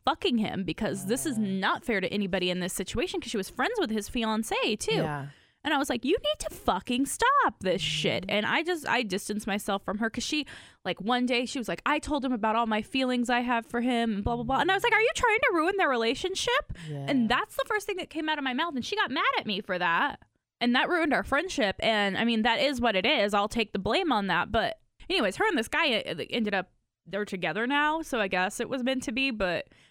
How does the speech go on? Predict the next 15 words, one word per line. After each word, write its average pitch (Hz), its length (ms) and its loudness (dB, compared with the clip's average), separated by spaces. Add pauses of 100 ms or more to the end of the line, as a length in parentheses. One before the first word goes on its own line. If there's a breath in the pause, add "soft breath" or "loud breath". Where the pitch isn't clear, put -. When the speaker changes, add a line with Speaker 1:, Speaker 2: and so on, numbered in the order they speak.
(200 soft breath)
Speaker 1:
I, - 160 -2
I, 196 140 -4
my 262 320 2
thought 330 220 0
process 220 400 -2
is 208 160 -4 (160)
if - 140 -6
he 359 100 2
was 339 180 2
willing 349 240 -2
to 330 80 -2
do 302 160 0
this 262 180 0
with 202 160 0
you, 185 280 -2